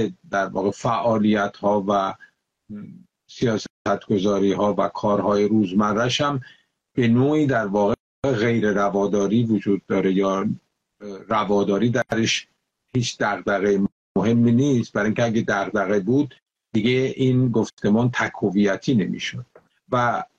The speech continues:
همهٔ گرفتاری ما در، اه، دهه‌های گذشته، در چهار دههٔ گذشته همین بوده. یعنی این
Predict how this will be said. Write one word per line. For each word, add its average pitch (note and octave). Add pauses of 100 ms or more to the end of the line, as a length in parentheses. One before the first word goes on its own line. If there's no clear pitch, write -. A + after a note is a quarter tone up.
همهٔ -
گرفتاری A#2+
ما A2+
در، G#2 (380)
اه، G#2 (320)
دهه‌های G#2+
گذشته، G#2
در G2+
چهار G2+
دههٔ G2
گذشته F#2+
همین G2
بوده. F#2
یعنی G#2+
این B2